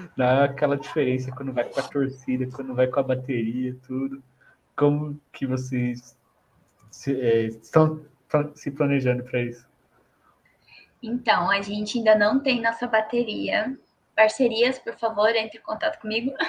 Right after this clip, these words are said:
Speaker 2: <laughs> Mas a gente não tem ainda a bateria, mas a gente pretende, num futuro muito próximo, conseguir a nossa bateria.
Speaker 1: Caraca.
Speaker 2: A nossa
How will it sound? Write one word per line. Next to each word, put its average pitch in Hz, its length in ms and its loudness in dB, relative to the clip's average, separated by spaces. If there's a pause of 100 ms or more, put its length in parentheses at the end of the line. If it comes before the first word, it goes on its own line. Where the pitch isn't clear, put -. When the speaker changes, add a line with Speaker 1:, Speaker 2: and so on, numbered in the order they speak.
(460)
Speaker 2:
<laughs> 294 1900 4
Mas 254 220 8
a 254 60 2
gente 262 380 4
não 254 220 4
tem 269 220 4
ainda 240 400 2 (180)
a 214 40 -10
bateria, 208 760 0
mas 214 220 0
a 202 100 4
gente 202 360 -10
pretende, 220 1400 -2
num 208 180 -8
futuro - 360 -12
muito 208 380 -8
próximo, 254 1120 0
conseguir 220 560 -6
a 208 80 -2
nossa 214 280 -8
bateria. 208 840 -4 (800)
Speaker 1:
Caraca. 123 360 0
Speaker 2:
A 202 100 0
nossa 202 120 -4